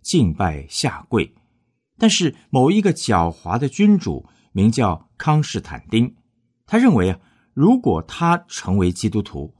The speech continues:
他就能更加牢固地掌控帝国，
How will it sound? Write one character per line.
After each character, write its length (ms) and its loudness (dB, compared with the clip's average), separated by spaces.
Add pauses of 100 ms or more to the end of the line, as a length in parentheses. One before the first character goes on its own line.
(340)
他 140 -8
就 160 0
能 220 0
更 360 2
加 400 -2
牢 440 -2
固 200 0
地 280 -4 (120)
掌 300 -8
控 260 -2
帝 220 -2
国， 480 -14